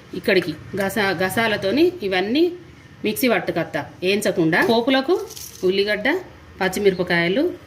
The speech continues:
రెండు దాల్చిన చెక్క, ఇగో రెండు లవంగాలు, రెండు ఏలకులు,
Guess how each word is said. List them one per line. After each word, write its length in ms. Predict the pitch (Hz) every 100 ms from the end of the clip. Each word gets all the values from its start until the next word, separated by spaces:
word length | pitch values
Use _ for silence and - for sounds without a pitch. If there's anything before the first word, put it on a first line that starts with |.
| -
రెండు 160 | 196 226
దాల్చిన 360 | 185 180 202
చెక్క, 440 | 185 175 - 240 339 - - - -
ఇగో 140 | 185
రెండు 420 | 185 202 226 269 247 -
లవంగాలు, 680 | 196 185 196 196 175 185 302 - - _
రెండు 240 | 185 190 220
ఏలకులు, 720 | 185 185 196 180 180 294